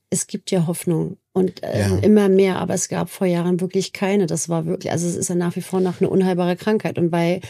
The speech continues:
Speaker 1: anderen Krankheiten weißt du, okay, die Therapie dauert, wie du es gerade sagtest, zwei Jahre, fünf Jahre oder in fünf Jahren ist klar, da ist die Studie durch und das Medikament wirkt. Punkt.
Speaker 2: Ja.
Speaker 1: So, wäre natürlich toll. Utopie. Aber, ähm,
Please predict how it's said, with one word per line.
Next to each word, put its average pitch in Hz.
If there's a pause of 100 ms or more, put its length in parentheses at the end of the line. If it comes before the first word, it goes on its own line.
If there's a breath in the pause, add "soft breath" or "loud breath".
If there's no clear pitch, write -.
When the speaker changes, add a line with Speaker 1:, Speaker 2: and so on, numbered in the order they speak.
(180 loud breath)
Speaker 1:
anderen 185
Krankheiten 185
weißt 175
du, -
okay, 175
die 170
Therapie 175
dauert, 156
wie 196
du 240
es 233
gerade 180
sagtest, 165
zwei 165
Jahre, 160
fünf 190
Jahre 160
oder 196
in 175
fünf 202
Jahren 180
ist 175
klar, 175
da 170
ist -
die 180
Studie 170
durch 202
und 180
das 165
Medikament 175
wirkt. 160
Punkt. 147
Speaker 2:
Ja. 95
Speaker 1:
So, 147 (160)
wäre 151
natürlich 139
toll. 151 (320 loud breath)
Utopie. 185 (480 loud breath)
Aber, 165
ähm, 156